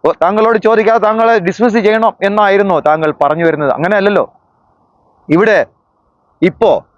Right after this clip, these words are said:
കോൺഗ്രസ് അധികാരത്തിൽ വരാൻ പോകുന്നത് എന്നുള്ളതിന്റെ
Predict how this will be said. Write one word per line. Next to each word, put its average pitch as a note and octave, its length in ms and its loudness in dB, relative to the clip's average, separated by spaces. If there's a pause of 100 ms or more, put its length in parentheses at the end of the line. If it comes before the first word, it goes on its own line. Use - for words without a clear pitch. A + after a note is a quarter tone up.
(440)
കോൺഗ്രസ് B3+ 580 2
അധികാരത്തിൽ G3 580 0
വരാൻ F3 320 0
പോകുന്നത് E3 480 -2 (100)
എന്നുള്ളതിന്റെ D#3+ 600 0